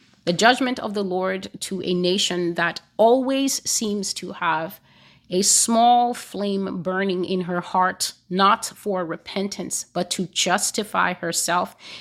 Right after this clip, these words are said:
and say, "We are not idolaters. We don't worship Mister Trump. We only like him a lot, lot, lot, lot, lot." A nation that is, as we speak,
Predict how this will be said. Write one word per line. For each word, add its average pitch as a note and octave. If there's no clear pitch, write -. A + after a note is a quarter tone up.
and F#3
say, G#3
"We F#3
are F#3+
not F#3
idolaters. E3+
We G3
don't G#3+
worship G3
Mister F3+
Trump. F3
We A3+
only C4
like F#3
him E3+
a E3+
lot, D#3+
lot, D3+
lot, E3
lot, E3
lot." -
A F#3
nation A3+
that F#3+
is, F#3+
as G3
we F#3+
speak, -